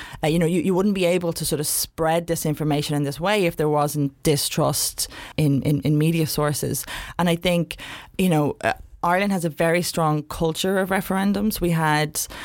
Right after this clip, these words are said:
a multi-step process in the run-up to that referendum, um, which allowed for engagement and debate and the airing of views to happen. And that happened, um, with citizens, and then, then it happened, um,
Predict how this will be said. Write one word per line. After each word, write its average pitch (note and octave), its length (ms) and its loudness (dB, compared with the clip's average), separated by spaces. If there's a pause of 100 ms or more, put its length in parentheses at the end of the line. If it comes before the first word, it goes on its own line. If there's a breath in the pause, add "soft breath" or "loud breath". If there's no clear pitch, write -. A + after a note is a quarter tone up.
(220 loud breath)
a E3 60 0
multi-step F3 800 2
process D#3 560 -2
in D3+ 100 0
the D3+ 100 2
run-up D3 360 0
to - 100 -8
that C3+ 180 -2
referendum, C3 720 0 (220 loud breath)
um, C#3 640 2
which D3 680 0
allowed D#3 580 4
for D#3 160 -2
engagement D3+ 640 2
and C3+ 120 0
debate D3+ 500 0
and D#3 140 0
the D3+ 100 0
airing D3+ 360 2
of D3 100 -2
views D#3+ 400 2
to D3 80 -2
happen. C#3+ 400 2
And C3+ 200 0 (360 loud breath)
that D#3+ 180 0
happened, D3 520 -2
um, C#3+ 360 2 (120)
with - 140 -6
citizens, F3+ 560 0
and D3 140 2
then, C#3 120 2
then C#3 140 4
it C#3 80 2
happened, C#3 640 -2
um, C#3+ 320 0